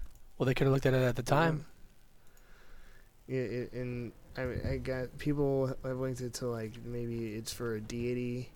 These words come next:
Speaker 2: you know, like, they're carving it to show appreciation and, like, or they want something, like, instead of sacrificing, you know, s-, a, a sheep for a good harvest, they're doing that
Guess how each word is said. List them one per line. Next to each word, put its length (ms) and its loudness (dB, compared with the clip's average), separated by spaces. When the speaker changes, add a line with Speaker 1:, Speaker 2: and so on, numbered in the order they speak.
Speaker 2:
you 100 -6
know, 160 -4
like, 140 -6
they're 120 -10
carving 460 -6
it 140 -8
to 120 -6
show 340 -4
appreciation 880 -6
and, 140 -10
like, 180 -10
or 140 -8
they 140 -6
want 340 -6
something, 640 -4
like, 200 -6
instead 260 -2
of 60 -2
sacrificing, 1160 -6
you 140 -6
know, 120 -10
s-, 240 -6
a, 160 -4
a 40 -8
sheep 360 -2
for 420 -6
a 120 -6
good 180 -4
harvest, 640 -6
they're 140 -2
doing 340 -4
that 280 -10